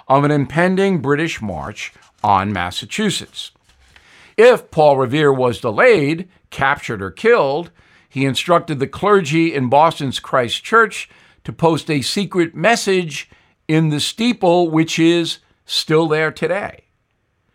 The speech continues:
Two lanterns meant the British troops planned to come by sea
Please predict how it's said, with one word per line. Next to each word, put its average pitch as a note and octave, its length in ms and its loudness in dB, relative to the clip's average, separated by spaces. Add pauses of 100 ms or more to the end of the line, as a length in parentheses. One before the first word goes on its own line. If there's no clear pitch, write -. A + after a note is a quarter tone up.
(300)
Two G3 200 2
lanterns F#3+ 600 2
meant D3+ 260 0
the C#3 40 -2
British D3+ 340 -4
troops F3 460 0
planned D3 460 -2
to E3+ 100 -6
come A#2+ 380 -4
by C#3+ 220 0
sea G3 580 -10